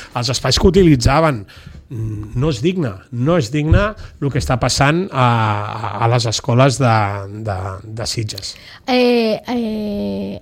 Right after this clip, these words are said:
Speaker 2: a, a, aquest regidor també va, va denunciar, a, en la darrera entrevista aquí a, a Ràdio Maricel una manca de velocitat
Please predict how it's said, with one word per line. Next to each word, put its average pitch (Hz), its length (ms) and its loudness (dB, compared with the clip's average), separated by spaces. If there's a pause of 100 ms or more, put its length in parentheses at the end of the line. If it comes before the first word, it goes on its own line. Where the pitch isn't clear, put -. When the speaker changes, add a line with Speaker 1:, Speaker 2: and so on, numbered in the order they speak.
Speaker 2:
a, 202 120 -6
a, 190 200 -4 (360)
aquest 240 240 0
regidor 320 380 2
també 294 260 4
va, 247 560 2
va 240 180 4
denunciar, 240 640 2 (220)
a, 202 160 0 (340)
en 196 80 0
la 202 140 2
darrera 226 320 4
entrevista 240 500 2
aquí 208 220 0
a, 196 140 2 (240)
a - 80 0
Ràdio 214 260 4
Maricel 220 560 2
una 254 160 2
manca 269 300 2
de 233 120 4
velocitat 226 840 0